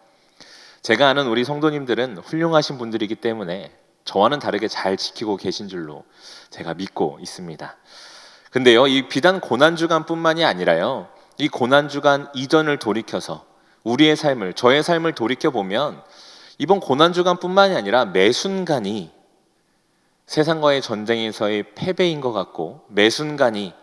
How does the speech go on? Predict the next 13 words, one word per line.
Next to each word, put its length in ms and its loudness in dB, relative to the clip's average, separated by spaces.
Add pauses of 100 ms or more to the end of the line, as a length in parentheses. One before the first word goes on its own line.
(400)
다시 300 -4
죄로 320 2
돌아가는, 560 0 (240)
우리의 280 4
결단과는 760 0
다르게 640 -6 (400)
다시 340 -4
하나님으로부터 680 -2
멀어지는 560 0
선택들을 640 -8
많이 280 -6
하는 240 -2
것을 420 -8